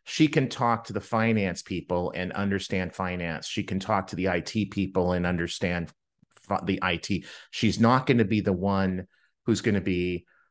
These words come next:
you know, doing our annual financial statements or who's gonna be, like, writing code.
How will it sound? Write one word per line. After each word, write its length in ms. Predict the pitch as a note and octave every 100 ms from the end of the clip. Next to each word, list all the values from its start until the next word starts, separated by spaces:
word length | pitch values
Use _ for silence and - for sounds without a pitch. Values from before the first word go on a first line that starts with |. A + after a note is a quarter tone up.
| _ _
you 80 | F#2+
know, 100 | E2
doing 320 | D2+ F#2 F#2
our 160 | F#2+ G#2
annual 320 | A#2 C3+ D3+
financial 480 | D3+ D#3 E3 E3 D#3
statements 680 | - F3+ G2+ D2+ - - -
or 600 | G#2 F#2+ F#2+ F#2 F#2 F2+
who's 200 | A2 F#2
gonna 200 | G#2 G#2+
be, 160 | G#2+
like, 240 | G2+ G2+ G2
writing 400 | E2 F#2+ A#2 C#3+
code. 560 | C#3+ E3+ F3 A#2+ E2+